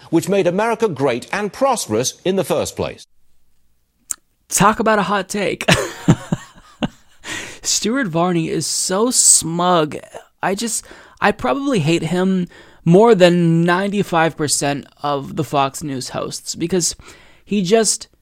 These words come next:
Speaker 2: he's so arrogant, and he doesn't even listen to the way that he sounds and how selfish he comes off.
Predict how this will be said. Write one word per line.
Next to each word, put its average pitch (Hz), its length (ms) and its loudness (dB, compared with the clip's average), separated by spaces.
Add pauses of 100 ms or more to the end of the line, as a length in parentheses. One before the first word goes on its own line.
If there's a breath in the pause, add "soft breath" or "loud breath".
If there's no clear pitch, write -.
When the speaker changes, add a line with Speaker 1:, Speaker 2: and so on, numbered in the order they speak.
(880)
Speaker 2:
he's 226 180 6
so 277 360 8 (120)
arrogant, 202 600 0
and 190 160 0
he 208 140 -2
doesn't 285 340 4
even 247 240 0
listen 226 400 -2
to 202 100 -2
the 190 100 4
way 196 140 4
that 180 220 0
he 180 80 0
sounds 202 500 -2
and 160 120 -4
how 175 160 -2
selfish 185 580 0
he 175 100 -4
comes 160 300 -8
off. 175 380 -4